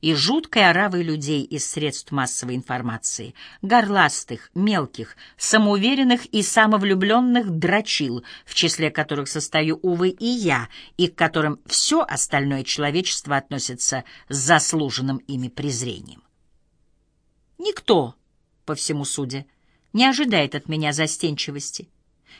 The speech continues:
Никто не верит мне, когда я называю себя застенчивым, и я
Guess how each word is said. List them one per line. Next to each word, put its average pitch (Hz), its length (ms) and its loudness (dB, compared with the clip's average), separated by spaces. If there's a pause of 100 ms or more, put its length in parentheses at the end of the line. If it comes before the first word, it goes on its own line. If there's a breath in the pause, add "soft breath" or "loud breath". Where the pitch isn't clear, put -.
Никто 349 320 0
не 359 160 2
верит 160 320 4
мне, 151 260 -2 (240 loud breath)
когда 180 300 4
я 170 60 4
называю 170 440 2
себя 175 460 2 (160)
застенчивым, 135 960 -4 (260)
и 143 80 -6
я 135 420 0